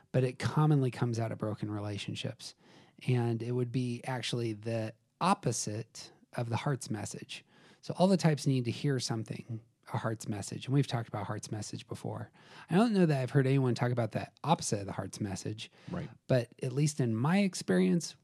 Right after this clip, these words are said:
Speaker 1: when relationships don't work, what I hear going on in my head is something like the opposite of the heart's message
Speaker 2: Mm-hmm.
Speaker 1: for ones.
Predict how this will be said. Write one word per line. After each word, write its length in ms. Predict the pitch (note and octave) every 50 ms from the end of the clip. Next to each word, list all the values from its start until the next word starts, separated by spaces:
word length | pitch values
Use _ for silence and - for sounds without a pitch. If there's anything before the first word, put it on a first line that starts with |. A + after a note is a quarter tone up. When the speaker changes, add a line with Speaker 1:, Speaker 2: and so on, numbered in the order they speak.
| _
Speaker 1:
when 240 | - A2 G#2 G#2 G#2
relationships 760 | G2+ G#2+ G2+ G#2 A#2 C#3 D3+ D3 - D#3 C#3+ - D3 C#3 - -
don't 220 | - B2+ A#2+ A2+
work, 400 | A#2 A2+ G#2 G#2+ G#2+ - - - _ _ _ _ _ _ -
what 180 | - A#2+ A2+ - _ _ _ -
I 300 | C3+ C#3 D3 D#3 E3+ E3+
hear 580 | D#3 C3 G#2+ - G#2 - - - - - - - _ _ _ -
going 240 | - B2 A#2 A2 A2
on 220 | A2 A2 A2 A2
in 80 | G#2+ G#2+
my 140 | G#2+ G#2+
head 320 | A2 A2 G#2 G#2 G#2 G#2+ - - -
is 160 | - A#2+ A2+
something 380 | - - A#2 A2 G#2+ G#2+ G#2 G#2+
like 180 | G2 G2+ G#2
the 140 | - G#2+ G#2
opposite 480 | G#2 G2+ - A2 - - G#2 G#2+ A2+ _ _ _ _ _ -
of 100 | - A2+
the 80 | G#2 G2+
heart's 280 | - G#2+ G#2 - -
message 540 | A2 A2 G#2 G2+ - - A2+ A2+ - - - _ _ -
Speaker 2:
Mm-hmm. 200 | F#2 F#2 F2 F2
Speaker 1:
for 300 | E2 G#2 G#2+ A2 G#2+ G#2 - - -
ones. 520 | - A2 G#2+ G2 G2 F#2+ G2+ G2+ - -